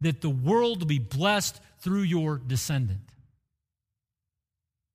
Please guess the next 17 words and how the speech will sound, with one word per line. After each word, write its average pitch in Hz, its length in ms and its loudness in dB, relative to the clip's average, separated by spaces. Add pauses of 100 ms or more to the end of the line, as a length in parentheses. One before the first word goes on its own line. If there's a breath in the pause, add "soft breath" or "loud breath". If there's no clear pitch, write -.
(600)
God 165 180 6
alone 147 560 2
was 110 180 0
responsible 113 640 -4
to - 120 -10
make 113 200 -4
that 107 140 -10
happen. 110 320 -14 (560)
It 165 60 -2
was 147 120 4
on 156 120 2
the 131 80 2
basis 185 560 0
of 135 100 0
God's 123 300 0
promise, 175 760 -4 (240 soft breath)
not 180 460 4